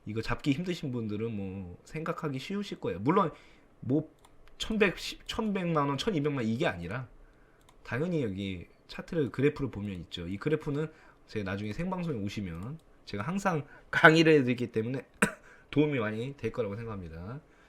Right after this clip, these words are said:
자, 그리고 어, 만약에 이게 걱정하시는 분들이 많은데, 가상화폐 걱정하시는 분들,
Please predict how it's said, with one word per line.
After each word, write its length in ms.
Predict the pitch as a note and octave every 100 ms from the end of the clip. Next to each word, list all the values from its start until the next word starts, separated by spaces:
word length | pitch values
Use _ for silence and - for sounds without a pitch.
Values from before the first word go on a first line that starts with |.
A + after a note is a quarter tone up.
| - - _
자, 320 | - G#2+ G#2 -
그리고 640 | C#3+ C#3 D#3 E3 E3 E3 - - - - _ _
어, 560 | - F#2 F#2+ F#2+ F#2+ F#2
만약에 520 | E2+ G2+ D3 D#3+ C3+
이게 720 | B2 G2+ G#2 G2+ G2 F#2+ F#2 - _
걱정하시는 600 | - G#2 - E3+ D3 C#3
분들이 220 | A#2+ A#2+ B2+
많은데, 440 | E2+ D#2+ F2 A#2
가상화폐 460 | - G2+ A2+ A2 G#2
걱정하시는 500 | G2 A#2 G2+ G2+ F2
분들, 460 | D#2+ D#2 F2+ C3+